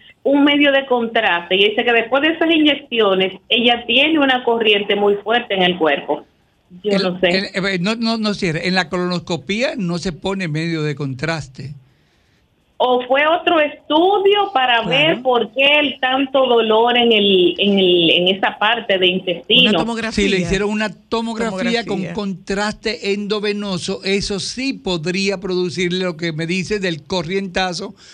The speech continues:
Speaker 2: porque algunos, aunque ya no, no es tan frecuente como antes, algunos medios de contraste pueden producir una reacción alérgica o intolerancia al medio de contraste,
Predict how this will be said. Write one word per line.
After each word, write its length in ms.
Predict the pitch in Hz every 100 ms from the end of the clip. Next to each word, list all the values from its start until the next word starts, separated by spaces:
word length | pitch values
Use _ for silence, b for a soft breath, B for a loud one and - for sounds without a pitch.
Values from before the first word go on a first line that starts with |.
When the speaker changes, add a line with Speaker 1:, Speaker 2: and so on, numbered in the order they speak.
| B
Speaker 2:
porque 380 | - 185 190 196
algunos, 720 | 170 151 143 175 214 233 - - _
aunque 320 | 160 151 143
ya 220 | 135 160 185
no, 80 | 190 196
no 140 | 180
es 80 | 180
tan 180 | 190 180
frecuente 420 | 180 190 185 190
como 280 | 202 202 190
antes, 500 | 180 202 196 - -
algunos 400 | 156 147 180 190
medios 220 | 196 202
de 60 | 202
contraste 380 | 202 190 180 170
pueden 240 | 170 175
producir 260 | 180 156 180
una 120 | 175
reacción 840 | 160 165 156 151 - 185 190 202 196 B _
alérgica 720 | 185 196 214 160 165 196 170 b b -
o 240 | 190 -
intolerancia 1160 | 208 190 185 - 180 170 170 226 247 208 180 175
al 220 | - 156
medio 340 | 147 156 165 165
de 100 | 165
contraste, 720 | 175 170 196 190 - 165